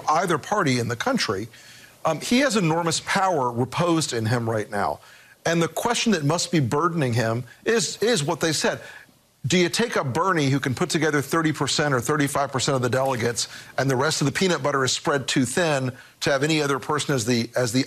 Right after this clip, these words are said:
obvious, um, you know, competitor? Uh, and does he spend his political capital to do that? Now, I, I'm not g-, a guy who's been famous for giving Barack Obama advice, but I would say, if he's thinking this through,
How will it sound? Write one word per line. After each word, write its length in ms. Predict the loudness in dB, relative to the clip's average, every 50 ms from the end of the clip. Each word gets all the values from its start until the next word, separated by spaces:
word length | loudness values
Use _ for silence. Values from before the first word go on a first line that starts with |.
| 0 0
obvious, 720 | 0 0 0 2 2 0 0 2 0 -2 -4 -6 -8 -12 -20 -20 -20 -20 _ _ -2
um, 520 | 0 2 2 2 2 0 0 -2 -4 -6 -4
you 120 | -2 -2 0
know, 120 | 0 0
competitor? 720 | -2 -2 -4 -2 0 0 0 2 2 2 2 0 0 -2 -6 -16 -20 -20 -20 -20 _ _ -2
Uh, 180 | 0 0 0 -2 -2 -2 -2 0 0
and 100 | 0 2
does 120 | 2 2
he 120 | 0 0 0
spend 400 | 0 -4 -2 0 0 2 2 0
his 100 | 0 -2
political 420 | -2 -2 -2 0 0 0 -2 -4
capital 480 | -2 0 0 0 0 0 0 -2 -2 -2
to 120 | -2 -2
do 220 | 0 2 2 2 2
that? 280 | 0 0 -2 -4 -6 -8 -14 -18 -18 -8 -4
Now, 160 | -2 -2 -2 -4 -8 -18 -8 _
I, 120 | -2 -2 -2 -2 -10 -8 _
I'm 220 | 0 0 2 2 2
not 360 | 2 0 0 -4 -6 -6 -4
g-, 80 | -2
a 120 | 0 0 0
guy 200 | 0 0 0 0
who's 120 | -2 -2
been 160 | -2 -2 -2
famous 300 | 0 0 0 0 0 -2
for 80 | -2 -2
giving 280 | -2 0 0 0 0 2
Barack 260 | 2 0 0 0 0
Obama 500 | -2 -2 0 0 0 0 0 0 0 0
advice, 640 | 0 0 0 0 2 0 0 -2 -2 -2 -4 -6 -10 -14 -18 -20 -20 -4 _
but 80 | 0 0
I 100 | 2 2
would 300 | 0 0 0 -2 -2 -2
say, 340 | -2 0 0 0 0 -2
if 100 | -2 -2
he's 200 | -2 -2 -2 0
thinking 320 | -2 -2 -2 0 0 2 2
this 160 | 2 0 -2
through, 500 | -2 0 0 2 2 0 0 -2 -4